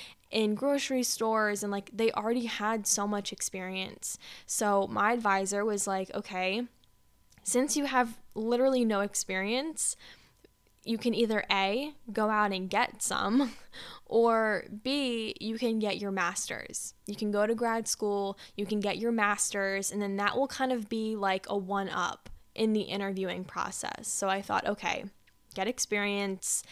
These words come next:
and get my master's." So first step, get experience. I volunteered at a local hospital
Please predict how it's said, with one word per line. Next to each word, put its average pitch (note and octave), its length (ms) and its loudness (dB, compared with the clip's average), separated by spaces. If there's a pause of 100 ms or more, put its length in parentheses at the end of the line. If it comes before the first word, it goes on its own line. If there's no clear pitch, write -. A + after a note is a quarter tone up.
(300)
and G3+ 480 0
get F#3 160 -2
my F#3 120 -4
master's." - 720 -4
So F#3+ 560 2
first B3+ 340 2
step, A#3 220 6 (260)
get F#3 200 -2
experience. - 760 -6 (380)
I G3 640 4
volunteered A#3 800 2
at G#3 440 4 (180)
a G#3 160 0
local G3 380 0
hospital F#3+ 640 2